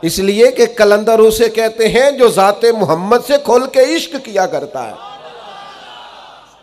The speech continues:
और आशिक तो मर जाता है उस बात पर जो उसका महबूब कहे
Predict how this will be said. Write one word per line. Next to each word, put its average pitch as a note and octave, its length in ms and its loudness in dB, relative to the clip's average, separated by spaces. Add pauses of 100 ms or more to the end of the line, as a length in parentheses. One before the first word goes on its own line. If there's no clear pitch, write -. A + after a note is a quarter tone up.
(120)
और C#3+ 160 -2
आशिक G3 520 0
तो C4 160 2
मर A3+ 240 4
जाता E4 440 2
है D#4+ 80 4
उस D4+ 180 -6
बात C#4 220 2
पर D4 240 -2
जो C#4 160 -4
उसका C4+ 260 -2
महबूब B3 460 -2
कहे A#3+ 340 -2